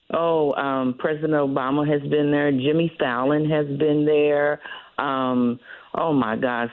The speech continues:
so many, so many people. Shannon Sharpe. Shannon Sharpe's a regular. He, uh, was on a speaker's tour this week. He actually called last night and got carry out, and he dined in the night before.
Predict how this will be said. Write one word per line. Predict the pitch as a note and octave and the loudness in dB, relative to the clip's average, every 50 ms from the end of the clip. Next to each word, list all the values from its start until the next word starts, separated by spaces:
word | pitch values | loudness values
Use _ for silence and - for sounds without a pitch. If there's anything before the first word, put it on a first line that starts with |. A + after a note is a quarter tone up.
| - | -4
so | - D#3 D#3 | -2 0 2
many, | D#3 D3+ D3 D#3 E3 E3 E3+ E3+ D#3 C#3+ C#3 - | 2 2 4 4 2 2 2 2 2 0 0 0
so | D#3+ D3+ | 0 0
many | D3+ D3+ D#3 D#3 D3+ | 2 2 2 2 0
people. | D3 - E3+ C#3 C3 C#3 C#3 - | 0 0 -2 -2 -2 -4 -2 -2
Shannon | - D#3+ D#3+ D#3+ D#3 D3+ - - | -2 0 0 0 0 0 -2 -2
Sharpe. | F3+ D#3 D3+ D3 C#3+ - - - - - - - | -2 0 0 -2 -4 -6 -10 -16 -20 -20 -6 -4
Shannon | G3 E3+ E3+ E3 E3 - | -4 -2 -2 -4 -4 -4
Sharpe's | - F3 D#3+ E3 D#3+ - | -2 -2 -2 -2 -2 -2
a | E3 | -2
regular. | D#3 D3+ D3+ D3+ D3+ D3+ D#3+ D3+ D3+ D3 D3+ D3+ D3 - - - _ _ | 0 0 0 0 0 0 0 0 2 2 0 -2 -4 -8 -16 -20 _ _
He, | F3+ F3 E3 E3 E3 D#3 - | 0 2 2 2 2 0 0
uh, | - B2 C3 B2+ A#2 A2 | -2 -4 -4 -4 -4 -4
was | A2+ - C#3+ C#3 | -2 -2 -2 -2
on | D3+ C#3 C#3 | 0 0 0
a | C3+ C3+ C3+ | -2 -2 -4
speaker's | - - D#3 D#3 - D3 C#3+ - - - | -4 -4 -4 -2 -2 -4 -4 -6 -6 -4
tour | F#3 E3 D#3 D3+ D3 C#3+ | -2 0 0 0 0 0
this | C#3 C3+ C#3+ C#3+ C#3+ - | -2 -2 -4 -4 -4 -4
week. | D3+ D3 D3 D3 C#3+ - - - - - - - | -2 0 0 0 -2 -4 -8 -16 -20 -20 -6 -2
He | F3 D#3 C#3 | -2 -2 0
actually | - C3 C3 C3 - - - E3 D#3 D3+ C#3+ C#3 | -2 -4 -6 -6 -8 -6 -4 -2 0 0 0 -2
called | C#3 - D#3+ C3+ C3+ C3+ - | -2 -4 -2 -2 -2 -2 -2
last | C#3 C3+ C#3+ C3+ C#3 C#3+ - - | -2 -2 0 0 -2 -4 -4 -4
night | D3 C3+ C#3 D3 D3 | -4 -2 -2 -2 -2
and | - A#2+ B2+ | -2 -2 0
got | A#2+ A#2+ A2 - - | 0 -2 -2 -4 -4
carry | - E3 C#3+ C#3+ D3 D3 C#3+ | -2 -2 0 0 2 2 2
out, | C#3+ C#3+ C#3+ C#3 C3 - - - - _ | 0 0 -2 -4 -6 -8 -14 -20 -12 _
and | - C#3+ | -4 -2
he | D3+ D#3 C#3+ | 0 0 2
dined | C3 B2+ C3 B2+ C3+ C3+ C#3 C#3+ C3 | 0 0 -2 -2 -2 0 0 0 0
in | B2+ B2+ C#3+ C#3+ C#3 C3+ | 0 0 2 2 2 2
the | C3 | 2
night | C3 C3 B2 C3 B2+ - | 0 0 0 -2 -2 -2
before. | - B2+ B2 - - C#3 C3+ B2 G#2+ D2+ C#2+ D#2+ - | -2 -4 -4 -2 -2 0 2 2 2 0 -2 -4 -6